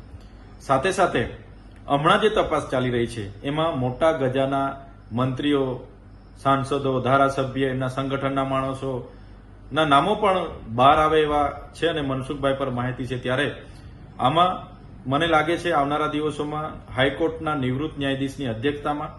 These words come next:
સી બી આઈ, ઈ ડી અને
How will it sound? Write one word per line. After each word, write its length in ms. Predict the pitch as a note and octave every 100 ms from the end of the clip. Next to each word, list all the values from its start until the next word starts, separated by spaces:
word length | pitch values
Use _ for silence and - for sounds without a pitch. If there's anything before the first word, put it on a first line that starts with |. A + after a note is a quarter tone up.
| - - - - -
સી 120 | C#3
બી 200 | D3 D#3+
આઈ, 140 | D#3 D#3
ઈ 100 | D3
ડી 320 | D3 E3 - - - - - - - - - - C#3
અને 340 | E3 D#3+ B2